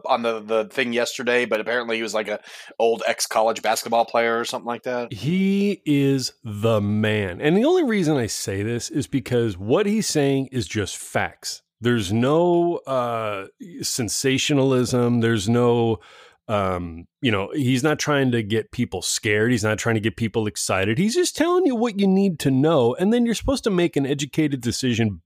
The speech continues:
Speaker 2: based on <laughs> that, right? So this fucking guy, who is, in my opinion, should be, he's leading the country in terms of the pandemic, in, in, in my opinion, even though, like, you know,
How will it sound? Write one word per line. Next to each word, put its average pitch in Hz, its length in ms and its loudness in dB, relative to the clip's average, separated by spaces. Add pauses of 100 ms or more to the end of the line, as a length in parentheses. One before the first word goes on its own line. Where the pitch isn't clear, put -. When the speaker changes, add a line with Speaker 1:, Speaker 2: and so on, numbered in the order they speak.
Speaker 2:
based 113 340 0
on 95 180 2 (160)
<laughs> - 120 -14
that, 104 180 -4
right? 117 280 0 (600)
So 170 440 0
this 240 220 -4
fucking 170 480 -4
guy, 95 400 -4 (200)
who 196 200 2
is, 170 260 0
in 190 120 4
my 226 180 2
opinion, 135 540 0 (240)
should 196 520 -2
be, 151 60 -6
he's 180 220 0
leading 202 400 4
the 151 80 2
country 123 440 0
in 104 80 -2
terms 110 300 -2
of 98 80 -4
the 95 80 -2
pandemic, 90 580 -6
in, 107 160 -8
in, 110 300 -4
in 107 120 -2
my 90 180 -4
opinion, 117 360 -8 (840)
even 196 280 4
though, 135 200 4
like, 107 220 2
you 120 80 2
know, 92 240 0